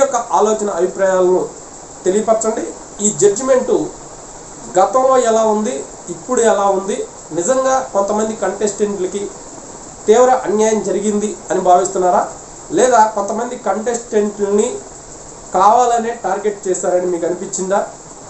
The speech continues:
కల్కి విషయంలో మీకు ఎలా అనిపించింది? కల్కి హండ్రెడ్ పర్సెంట్ ఎఫెక్ట్ పెట్టి ఇప్పుడైతే హౌస్లో ఆడుతుంది, కానీ కల్కి కంటే ఇంకా గొప్పగా ఆడేవారు ఎవరైనా వచ్చే ఛాన్స్ని జడ్జిలుగా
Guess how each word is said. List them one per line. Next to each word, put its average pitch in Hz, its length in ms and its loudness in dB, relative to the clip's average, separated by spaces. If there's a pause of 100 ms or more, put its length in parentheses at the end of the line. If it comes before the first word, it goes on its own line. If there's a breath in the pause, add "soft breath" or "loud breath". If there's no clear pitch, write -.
(100)
కల్కి 285 260 2 (100)
విషయంలో 214 380 2 (600)
మీకు 226 260 -4 (400)
ఎలా 220 200 4
అనిపించింది? 208 460 -6 (200)
కల్కి 202 340 0
హండ్రెడ్ 208 280 -4
పర్సెంట్ 208 260 -4
ఎఫెక్ట్ 185 280 -8
పెట్టి 185 220 -6
ఇప్పుడైతే 185 340 -2 (260)
హౌస్లో 175 320 0 (200)
ఆడుతుంది, 226 400 0 (280)
కానీ 254 240 4 (680)
కల్కి 311 400 0
కంటే 262 240 0 (120)
ఇంకా 233 160 -4 (140)
గొప్పగా 247 420 2 (200)
ఆడేవారు 196 460 4 (280)
ఎవరైనా 208 320 2 (280)
వచ్చే 180 220 -2 (180)
ఛాన్స్ని 214 440 2 (340)
జడ్జిలుగా 214 420 -2